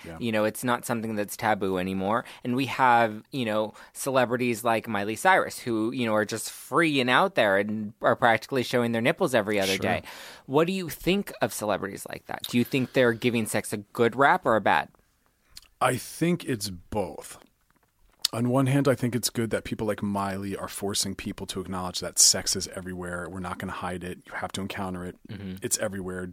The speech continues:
Speaker 1: You, you can't get away from it. But I often wonder if she's the right vehicle to do that.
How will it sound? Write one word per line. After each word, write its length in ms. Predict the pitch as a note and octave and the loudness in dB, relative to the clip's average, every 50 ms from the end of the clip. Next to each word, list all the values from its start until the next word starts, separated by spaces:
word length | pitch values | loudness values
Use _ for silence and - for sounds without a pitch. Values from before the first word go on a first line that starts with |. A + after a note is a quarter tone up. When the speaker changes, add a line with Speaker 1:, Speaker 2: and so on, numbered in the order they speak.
| F#2 - | -14 -14
Speaker 1:
You, 140 | G#2 G2 F#2+ - | -12 -12 -12 -12
you 80 | G#2+ G2+ | -14 -12
can't 200 | - - G#2+ G2 | -8 -8 -8 -6
get 120 | - F#2+ | -6 -6
away 180 | G2 F#2+ F#2 F#2 | -6 -6 -6 -6
from 220 | - - F#2+ F#2 | -8 -8 -8 -8
it. 100 | F#2+ - - - - - - - - - - - _ | -8 -10 -12 -16 -20 -20 -20 -20 -20 -20 -20 -12 _
But 300 | - C3 B2+ B2 - - - | 2 2 4 4 2 -2 -2
I 140 | - A#2 A#2+ | -2 0 0
often 440 | - A#2+ A#2+ A#2+ - - B2+ A2+ A2+ | 2 2 2 2 2 0 -2 -2 -2
wonder 320 | A2 A2+ A2 G#2 G2+ G2 F#2+ | -2 -2 -2 -2 -2 -4 -4
if 60 | - | -2
she's 280 | - - - G#2 G2 | -2 -2 -2 -4 -6
the 120 | F#2+ A2 F#2+ | -6 -6 -6
right 180 | G2+ G2 F#2 | -4 -6 -6
vehicle 520 | F#2 F2 E2+ G2+ F#2 - F#2 E2+ - F#2 F2+ | -8 -8 -8 -8 -8 -8 -8 -10 -8 -10 -10
to 120 | - - F2 | -10 -12 -12
do 180 | E2 F2 F2+ E2+ | -10 -10 -10 -10
that. 340 | E2 D#2 D2 - - - | -12 -12 -14 -14 -16 -16